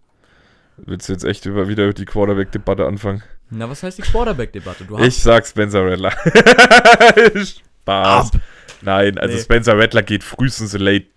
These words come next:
Speaker 1: second round. Also ganz late
Speaker 2: Ich
Speaker 1: second
Speaker 2: sag
Speaker 1: round.
Speaker 2: Third.
Speaker 1: Ich, ja, eher, eher
Speaker 2: Ja.
Speaker 1: Third, aber wenn
Speaker 2: Aber
Speaker 1: dann,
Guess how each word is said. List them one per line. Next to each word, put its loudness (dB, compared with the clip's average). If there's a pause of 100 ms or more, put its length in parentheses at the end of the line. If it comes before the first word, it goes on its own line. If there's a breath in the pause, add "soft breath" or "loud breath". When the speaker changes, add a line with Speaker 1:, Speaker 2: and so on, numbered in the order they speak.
(120)
Speaker 1:
second -6
round. -6 (120)
Also -8
ganz -4
late -8
Speaker 2:
Ich -8
Speaker 1:
second -14
Speaker 2:
sag -10
Speaker 1:
round. -12
Speaker 2:
Third. -18 (600 soft breath)
Speaker 1:
Ich, -12
ja, 2
eher, 0
eher 2
Speaker 2:
Ja. -4
Speaker 1:
Third, 2
aber 0
wenn -2
Speaker 2:
Aber -4
Speaker 1:
dann, 0